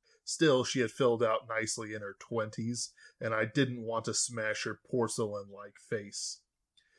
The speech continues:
She was probably the most dangerous of the lot. Most men don't fight other men, especially ones like me who have reputations.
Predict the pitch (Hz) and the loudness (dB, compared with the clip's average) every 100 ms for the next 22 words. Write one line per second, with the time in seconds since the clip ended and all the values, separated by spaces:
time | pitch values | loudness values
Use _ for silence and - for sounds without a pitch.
0 | _ - 131 120 - 165 139 120 117 113 | _ -6 -2 -2 2 4 4 4 0 0
1 | 113 117 120 117 - 139 123 117 113 107 | 0 2 2 0 -2 -4 -4 -8 -8 -4
2 | - 107 117 101 107 95 95 - - _ | -2 0 -2 -4 -6 -8 -10 -14 -16 _
3 | _ _ 135 131 117 - 120 117 117 113 | _ _ 0 2 2 0 2 2 4 2
4 | 117 - 131 110 - 123 117 107 104 101 | 2 -2 0 0 -2 -2 -2 -2 -4 -6
5 | 117 110 - 107 - 127 - 123 110 117 | -12 -16 -10 -6 0 0 2 -2 0 -2
6 | 113 120 107 - 123 120 117 117 _ _ | -4 -6 -6 -6 -8 -8 -8 -10 _ _
7 | _ 131 117 107 117 113 127 117 131 113 | _ 6 6 6 2 0 -2 -4 -2 -2
8 | - 101 - - | -4 -8 -12 -16